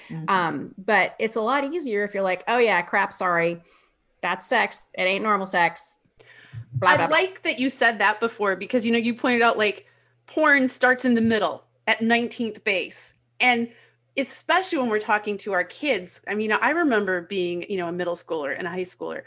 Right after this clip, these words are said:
Speaker 3: You wanna know all the part that leads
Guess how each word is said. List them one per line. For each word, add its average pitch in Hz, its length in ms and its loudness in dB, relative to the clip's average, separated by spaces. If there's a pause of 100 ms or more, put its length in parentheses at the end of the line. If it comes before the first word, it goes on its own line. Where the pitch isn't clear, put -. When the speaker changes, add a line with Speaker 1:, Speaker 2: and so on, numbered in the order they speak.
(220)
Speaker 3:
You 285 240 2
wanna 440 260 6
know 254 320 2 (140)
all 330 180 4
the 285 100 -4
part 285 300 0
that 240 160 0
leads 233 240 -4